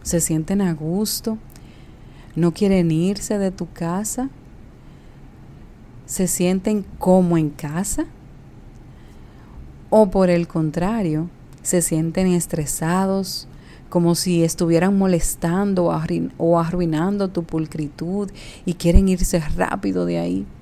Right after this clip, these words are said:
¿Es mi hogar un lugar de hospitalidad en,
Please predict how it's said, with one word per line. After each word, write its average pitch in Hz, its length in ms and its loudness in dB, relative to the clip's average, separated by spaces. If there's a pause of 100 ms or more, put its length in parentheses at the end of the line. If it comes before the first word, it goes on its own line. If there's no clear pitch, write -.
(1400)
¿Es 202 280 0
mi 220 420 8
hogar 160 580 2 (480)
un 185 180 4
lugar 190 380 4
de 185 120 2
hospitalidad 165 1080 0
en, 185 160 -2